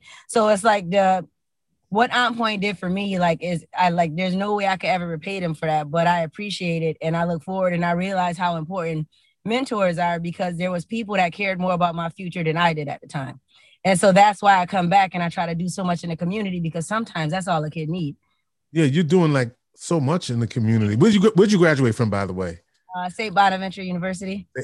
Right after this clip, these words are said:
Speaker 2: did you, now, did you play basketball when you were up there?
Speaker 1: I played basketball the first couple of years there, but, like, playing in college and then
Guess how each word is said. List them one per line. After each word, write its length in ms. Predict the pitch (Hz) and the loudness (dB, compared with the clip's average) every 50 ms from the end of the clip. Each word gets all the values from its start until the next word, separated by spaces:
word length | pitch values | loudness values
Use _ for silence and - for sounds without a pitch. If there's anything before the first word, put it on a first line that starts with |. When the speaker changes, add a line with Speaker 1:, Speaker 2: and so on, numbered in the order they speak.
| - - | -10 -4
Speaker 2:
did 220 | 117 113 131 120 123 | -2 0 0 2 0
you, 80 | 160 143 185 | -2 0 2
now, 160 | 151 143 139 | 2 2 4
did 160 | 131 131 123 | 2 2 2
you 60 | 147 | 0
play 320 | 117 - 156 156 156 156 156 | 0 2 2 4 4 4 2
basketball 640 | 123 113 - _ 147 143 147 135 - - 156 151 151 | 0 -4 -6 _ -2 0 0 -2 -2 0 0 2 2
when 120 | 151 151 | 2 2
you 100 | 147 147 | 2 0
were 100 | 151 156 | 0 -2
up 140 | 156 156 _ | -4 -2 _
there? 180 | - 180 190 190 | 0 0 2 4
Speaker 1:
I 140 | 214 240 | 4 2
played 340 | 247 - - 262 262 254 240 | 2 0 -2 0 2 2 4
basketball 500 | 208 226 220 233 233 - 220 208 202 202 | 4 4 2 2 0 -2 0 0 2 2
the 80 | 202 202 | 0 0
first 300 | - - 208 208 185 - | -4 -4 -4 -4 -2 -2
couple 260 | 214 202 190 - 185 | -2 -2 0 -2 -6
of 80 | 185 180 | -6 -4
years 380 | 180 185 196 202 208 208 185 | -4 -4 -4 -4 -4 -4 -4
there, 200 | 185 196 196 196 | -4 -2 -2 -2
but, 140 | 185 175 175 | -2 -2 -2
like, 220 | 185 180 175 170 | -2 -2 -2 -2
playing 320 | 170 - - 220 220 220 214 | -6 -8 -6 -4 -4 -4 -4
in 80 | 196 | -4
college 500 | 180 220 208 202 208 202 202 202 202 196 | 0 2 4 4 4 4 4 2 0 -2
and 220 | 175 185 180 175 175 | -2 -2 -2 -2 -2
then 340 | 180 175 175 175 160 - | -2 -2 -4 -4 -6 -10